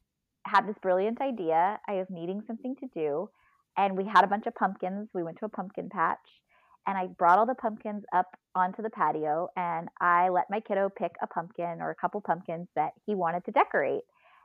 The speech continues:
And I went inside and found all this random stuff I had,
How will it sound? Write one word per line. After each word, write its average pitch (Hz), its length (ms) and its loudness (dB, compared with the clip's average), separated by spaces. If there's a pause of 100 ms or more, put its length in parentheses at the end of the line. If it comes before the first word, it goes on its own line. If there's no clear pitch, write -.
(160)
And 202 380 4 (100)
I 208 80 0
went 208 220 -2
inside 254 720 4
and 190 160 -6
found 208 300 0
all 170 240 4
this 247 220 0
random 190 640 -2 (140)
stuff 165 360 6
I 165 140 2
had, 156 240 2